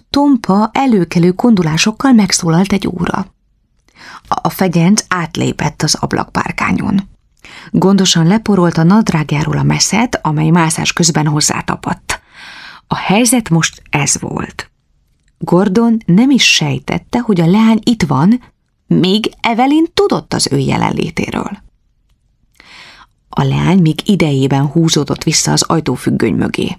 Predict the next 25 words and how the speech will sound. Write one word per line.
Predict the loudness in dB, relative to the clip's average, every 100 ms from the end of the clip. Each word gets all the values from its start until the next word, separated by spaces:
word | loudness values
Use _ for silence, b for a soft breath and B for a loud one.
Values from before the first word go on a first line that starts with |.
| _ _ _ _ _ _ _ _ -4
Mi | -2
lesz, | 0 -2
ha | -4
találkoznak? | -4 -8 -6 -6 -6 -6 -8 -12 _ _ _ _ _ _ _ _ _ _
Egyedül | -4 -2 -2 0 0
van | 0 0
a | 2
lakásban | 0 -2 -4 -2 -2
a |
fegyenccel. | 0 -2 -2 -4 -4 -4 -4 -6 -6 _ _ _ _ _ B B
És | -2 0
még | 2 0
csak | -2 -2
segítséget | 0 0 0 -2 -2 -2 -2 -2
sem | -2
kiálthat, | 0 0 2 2 -2 -8
hiszen | -2 -2 0 -4 -6 _ _
ő | -2 2
is | 2 2
betört. | -2 -4 -6 -6 -8 -8 -10 _ _ _ _ B B B B B B _
Hallotta, | 0 2 0 -4 -2 0
mint | 2 2
recsel | 0 -2 -4 -6 -4
a | -4
padló. | -4 -4 -2 -4 -4